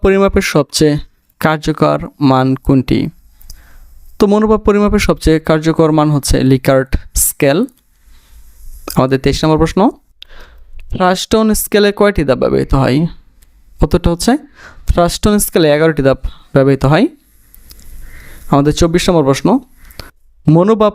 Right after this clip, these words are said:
পরিবর্তন সম্পর্কিত ভারসাম্য মতবাদের প্রবক্তা কে? উত্তরটা হচ্ছে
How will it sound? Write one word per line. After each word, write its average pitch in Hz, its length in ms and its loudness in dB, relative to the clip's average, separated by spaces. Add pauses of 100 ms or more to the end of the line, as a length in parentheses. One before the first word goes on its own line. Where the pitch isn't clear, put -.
(120)
পরিবর্তন 208 580 2
সম্পর্কিত 165 640 0 (720)
ভারসাম্য 185 440 0 (440)
মতবাদের 151 600 2
প্রবক্তা 143 480 0 (100)
কে? 127 100 -2 (1400)
উত্তরটা 202 300 0
হচ্ছে 190 180 -2